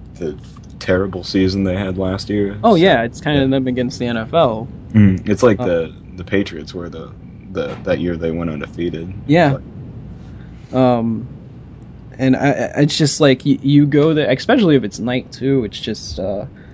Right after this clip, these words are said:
Speaker 2: they really, really, I've seen some Monday night games there where they've just kinda, the game was over in the first quarter. Um,
Speaker 1: Yeah.
Speaker 2: it, it's,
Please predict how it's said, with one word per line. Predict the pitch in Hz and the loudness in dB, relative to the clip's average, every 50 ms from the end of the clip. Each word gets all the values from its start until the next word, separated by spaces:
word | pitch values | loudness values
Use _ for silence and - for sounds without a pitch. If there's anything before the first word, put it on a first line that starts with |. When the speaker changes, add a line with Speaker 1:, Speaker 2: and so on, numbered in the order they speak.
| - - - - - - - - - - - - - | -20 -20 -20 -20 -20 -20 -20 -20 -20 -20 -10 0 4
Speaker 2:
they | 165 160 | 4 6
really, | 135 131 139 139 139 139 131 120 113 | 8 8 8 8 8 8 8 6 6
really, | 110 117 123 123 120 117 113 120 123 - - - - | 4 4 4 4 2 2 -2 -4 -6 -10 -12 -2 2
I've | 117 143 147 143 | 4 4 4 4
seen | - 165 156 - | 4 4 4 4
some | - - 135 | 6 6 8
Monday | 131 131 131 131 127 120 | 8 8 8 8 6 6
night | 117 117 110 - | 4 2 0 0
games | - 131 127 123 113 110 | 2 2 2 2 2 2
there | 131 123 120 117 | 2 2 2 2
where | 117 117 117 | 0 0 0
they've | 113 113 110 101 | 0 0 -2 -2
just | - - 104 98 - - - - | -4 -6 -6 -6 -6 -6 -6 -6
kinda, | - - 107 104 - - - 110 - - - - - - - - - - - - - - - - | -6 -6 -4 -4 -6 -6 -6 -6 -8 -8 -12 -16 -18 -20 -20 -20 -20 -20 -20 -20 -20 -20 -20 -10
the | - 123 | -8 -6
game | 110 - 127 127 123 120 117 | -2 2 4 4 4 4 2
was | 107 110 120 | 0 2 4
over | 123 123 123 113 117 117 | 4 4 4 4 2 0
in | 110 107 | 0 -2
the | 117 120 | -2 -2
first | - 123 113 101 - - | -2 -2 -4 -4 -4 -6
quarter. | - - 120 107 107 110 98 95 - 139 139 - - - - - | -4 -4 -2 -2 -2 -2 -2 -4 -4 -4 -6 -6 -8 -8 -4 0
Um, | 113 113 110 117 113 113 113 | 0 0 0 0 -2 0 4
Speaker 1:
Yeah. | 113 104 95 87 82 82 87 - - - - - - - - - - | 6 6 6 6 2 -2 -8 -14 -20 -20 -20 -20 -20 -20 -20 -12 -2
Speaker 2:
it, | - 156 - - - - | 0 0 0 0 0 0
it's, | 120 123 127 - - - - | 0 0 0 0 -4 -4 -4